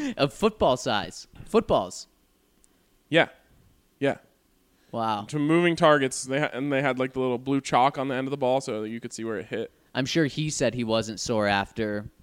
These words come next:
Speaker 1: I'm sure he was very sore after.
Speaker 2: Yeah.
Speaker 1: <laughs>
Speaker 2: It was crazy.
Speaker 1: So we think Dalton Reisner should be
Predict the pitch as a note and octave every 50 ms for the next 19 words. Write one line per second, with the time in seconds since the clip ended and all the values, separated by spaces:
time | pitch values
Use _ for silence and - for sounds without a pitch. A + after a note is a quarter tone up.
0 | - - - - A#2+ - - C#3 B2+ B2+ B2 A#2 A#2+ A#2 A#2 A#2 C#3 C3 A#2+ A2+
1 | A#2 A2+ - - B2+ A2 G#2+ G#2+ G#2+ A2 A2 G#2+ - - B2+ B2+ D3 - - -
2 | B2+ A#2 F#2+ E2+ - - - G3+ B3 - - G#3 B3 - - - F#3+ G3+ _ -
3 | - E3 A#2 B2 A#2 - D3 - G2 F#2 F#2 F2 C#2+ D2 - - - _ - -
4 | - - - - - - F3+ E3 D3 E3 - G3 F3+ E3+ E3+ D3+ D3 C#3+ C#3+ C3+
5 | C3+ C3+ B2 C3 B2+ - C#3 B2 B2+ B2+ B2 B2 B2 B2 B2 A#2+